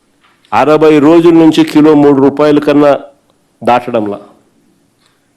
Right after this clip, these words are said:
ప్రభుత్వం పన్నెండు వందల రూపాయలు క్వింటాల్కి ఇస్తామని చెప్పింది. ఎవరికి ఇచ్చారో ఎవరికి తెలియదు, ఇచ్చింది లేదు. ఉద్యమం గ-, గట్టిగా రైతులు నిరసించేసరికి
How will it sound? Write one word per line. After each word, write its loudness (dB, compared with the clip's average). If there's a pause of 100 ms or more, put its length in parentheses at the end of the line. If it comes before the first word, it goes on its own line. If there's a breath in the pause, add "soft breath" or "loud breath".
(520)
ప్రభుత్వం 0
పన్నెండు 0
వందల 2
రూపాయలు -2
క్వింటాల్కి -2
ఇస్తామని -2
చెప్పింది. -6 (1200)
ఎవరికి 0
ఇచ్చారో 0
ఎవరికి 2
తెలియదు, -2
ఇచ్చింది -4
లేదు. -4 (3500)
ఉద్యమం 0 (300)
గ-, -2
గట్టిగా -2
రైతులు -2
నిరసించేసరికి -2